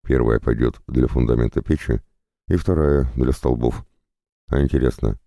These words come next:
известняк тут есть? Надо завтра головню спросить.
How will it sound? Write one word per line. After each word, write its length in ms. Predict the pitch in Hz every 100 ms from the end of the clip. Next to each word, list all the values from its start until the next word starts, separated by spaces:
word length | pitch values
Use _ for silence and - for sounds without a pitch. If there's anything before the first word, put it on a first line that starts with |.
| _
известняк 560 | 65 58 65 - 64 -
тут 160 | 58 69
есть? 320 | 80 - _ _ _ _ _ _ _
Надо 340 | - 90 98 82
завтра 480 | 82 92 82 82
головню 460 | 53 71 80 71 62
спросить. 480 | - 60 - -